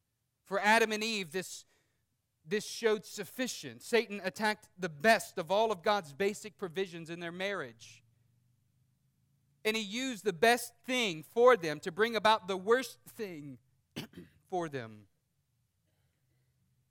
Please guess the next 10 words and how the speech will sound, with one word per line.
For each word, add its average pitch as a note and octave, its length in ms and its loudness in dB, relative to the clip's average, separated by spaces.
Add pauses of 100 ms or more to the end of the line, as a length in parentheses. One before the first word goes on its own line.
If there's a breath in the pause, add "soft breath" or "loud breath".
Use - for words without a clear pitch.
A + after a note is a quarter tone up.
(2000)
Paul's G#3 280 -2
just, G3+ 300 -10 (540)
just G#3 340 -12
finished F3+ 380 -10
discussing C#3 800 -12 (1120)
the E3 220 -8
implications F3+ 640 -10
of D3 100 -10
the C3+ 80 -16
gospel C3+ 800 -8